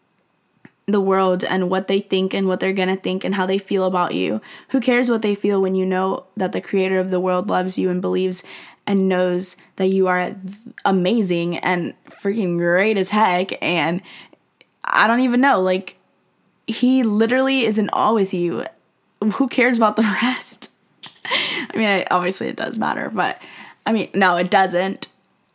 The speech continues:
Only matters to people you care about. Even then, sometimes they still can get the boot. Um, but yeah, that was kind of my heart today, guys. Just kind of sharing with you guys a little bit of, like,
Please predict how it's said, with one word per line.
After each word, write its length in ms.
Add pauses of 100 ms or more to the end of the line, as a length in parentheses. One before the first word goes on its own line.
(380)
Only 200
matters 300
to 60
people 140
you 100
care 180
about. 300 (120)
Even 260
then, 180
sometimes 580
they 320
still 220
can 140
get 200
the 60
boot. 280 (720)
Um, 600 (500)
but 100
yeah, 240 (220)
that 60
was 120
kind 120
of 80
my 100
heart 200
today, 240
guys. 460
Just 200
kind 160
of 60
sharing 300
with 120
you 120
guys 220
a 60
little 200
bit 180
of, 140
like, 320